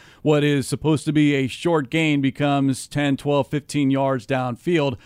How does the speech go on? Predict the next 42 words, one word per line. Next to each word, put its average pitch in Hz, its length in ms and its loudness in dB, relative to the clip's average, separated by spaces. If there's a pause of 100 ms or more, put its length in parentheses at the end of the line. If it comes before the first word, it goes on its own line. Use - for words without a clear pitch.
(240)
And 160 200 0
I 151 140 2
am 202 200 0
curious 160 640 0
to 139 140 -6
see 151 520 -2 (220)
how 170 240 0
many 160 220 2
different 143 360 -2
ways 147 440 0
they 143 180 2
line 143 300 2
up 135 160 -2
Rondale 135 580 0
Moore, 131 220 -2
because 147 520 -2 (320)
that 156 200 4
is 175 300 4
something - 560 -2
that 156 200 2
you 143 60 0
have 143 180 0
to 135 80 -4
factor 180 460 0
in, 185 240 2 (180)
and 156 160 0
it's 143 140 0
much 160 240 0
like 160 200 2
when 165 100 -2
we 156 100 2
look 151 220 0
at 143 80 -6
the 139 80 -6
Cardinals 147 520 0
running 147 360 4
numbers 147 580 0 (100)
from 139 580 0
the 135 80 -6
past 139 360 -2
two 135 140 0
seasons. 160 440 0